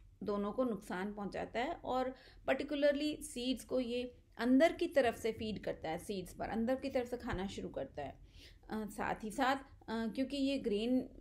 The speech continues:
के अंदर या स्टोर्ड किसी कंटेनर में, अ, होता है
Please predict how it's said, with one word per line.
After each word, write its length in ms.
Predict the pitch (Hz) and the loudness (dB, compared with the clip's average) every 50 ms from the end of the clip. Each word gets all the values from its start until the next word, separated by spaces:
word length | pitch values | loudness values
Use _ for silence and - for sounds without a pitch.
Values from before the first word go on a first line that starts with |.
| - 226 233 226 226 | -4 -2 -2 0 2
के 80 | - | 2
अंदर 400 | - - 226 226 226 240 247 240 | 2 4 2 4 4 4 2 4
या 180 | 226 214 196 185 | 4 2 2 2
स्टोर्ड 580 | 180 - 226 220 226 240 - - - - - | 0 2 4 6 6 6 4 2 -4 -8 -4
किसी 280 | - - - - 254 226 | -2 -2 -2 -2 -2 -4
कंटेनर 540 | - 233 220 190 - 214 214 226 262 262 254 | -2 -2 -2 0 2 2 4 4 4 2 2
में, 220 | 262 277 277 277 | 2 0 0 0
अ, 540 | 277 269 - 214 220 220 220 220 220 220 220 | -2 -2 -2 -2 -4 -2 -2 -2 -2 -2 -2
होता 260 | 226 233 226 - 254 254 | -2 -2 0 2 2 2
है 140 | 254 254 | 2 0